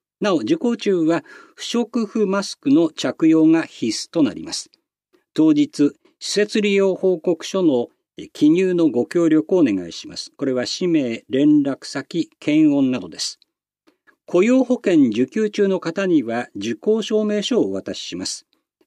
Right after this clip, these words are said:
詳しいことはホームページをご覧いただくかお問い合わせください。場所、お申し込み、お問い合わせ先は、北トピア五階、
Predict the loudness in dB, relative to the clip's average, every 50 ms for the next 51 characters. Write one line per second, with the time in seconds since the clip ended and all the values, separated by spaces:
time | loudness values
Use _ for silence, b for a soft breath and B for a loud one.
0 | _ _ -6 -6 -4 -4 -4 -4 -4 -6 -4 -4 -4 -4 -6 b b b b b
1 | 0 2 2 4 2 2 0 -2 -2 0 0 2 2 0 0 -2 0 0 -2 0
2 | 0 0 0 0 -2 -2 -4 -4 -6 _ -6 -4 -4 -4 -4 -2 -2 0 0 0
3 | -2 -4 -4 -6 -6 -6 -6 -10 -12 -12 -14 -16 -16 -16 -18 -20 _ _ _ _
4 | _ _ _ _ _ _ _ _ _ _ _ _ -4 -2 -2 0 0 0 2 2
5 | 2 2 2 0 0 -2 0 2 2 2 2 2 2 2 2 2 2 0 -2 -4
6 | -4 -6 -6 -6 -8 -8 -8 -6 -6 -4 -6 -2 -2 -2 -2 -2 -2 -2 -2 -2
7 | 0 0 0 -2 -2 -4 -6 -4 -2 -2 -2 -2 -2 0 0 0 0